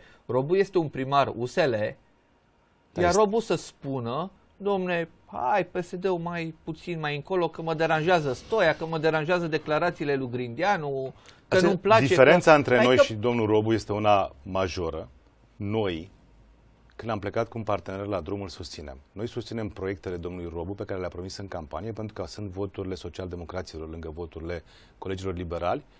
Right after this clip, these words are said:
Speaker 2: conservatori și uneperiști. Um,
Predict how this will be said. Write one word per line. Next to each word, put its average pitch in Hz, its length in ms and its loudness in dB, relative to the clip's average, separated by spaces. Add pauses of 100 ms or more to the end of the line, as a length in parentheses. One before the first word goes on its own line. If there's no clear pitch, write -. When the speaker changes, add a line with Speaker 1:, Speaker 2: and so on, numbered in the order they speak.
(100)
Speaker 2:
conservatori 92 600 -6
și - 100 -14
uneperiști. 80 440 -12 (920)
Um, 85 180 -8